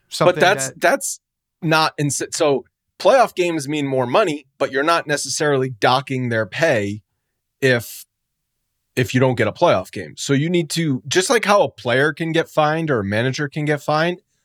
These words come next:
Speaker 2: like, I don't know, umpires, maybe they need to be able to get fined.
Speaker 1: For what in particular? Because it's not like a
Speaker 2: Sucking
Speaker 1: guy
Speaker 2: so
Speaker 1: gets
Speaker 2: bad.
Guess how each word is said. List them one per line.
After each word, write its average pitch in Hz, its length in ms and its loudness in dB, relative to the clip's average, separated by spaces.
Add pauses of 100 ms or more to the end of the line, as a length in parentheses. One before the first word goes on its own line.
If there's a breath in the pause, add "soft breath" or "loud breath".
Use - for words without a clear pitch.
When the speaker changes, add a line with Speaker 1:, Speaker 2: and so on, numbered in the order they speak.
(140)
Speaker 2:
like, 123 320 0
I 127 100 4
don't 202 80 4
know, 127 220 2
umpires, 135 480 0
maybe 131 200 0
they 123 120 2
need 127 160 0
to 113 60 -6
be 123 60 2
able 120 120 -2
to 120 60 -4
get 113 120 -4
fined. 120 400 -8 (480)
Speaker 1:
For 180 240 -2
what 160 360 0
in 175 180 -2
particular? 139 560 -4
Because 135 280 -2
it's 131 120 -2
not 180 160 2
like 185 140 4
a - 0 -
Speaker 2:
Sucking 160 140 0
Speaker 1:
guy 147 180 2
Speaker 2:
so 143 100 2
Speaker 1:
gets 113 80 0
Speaker 2:
bad. 95 320 0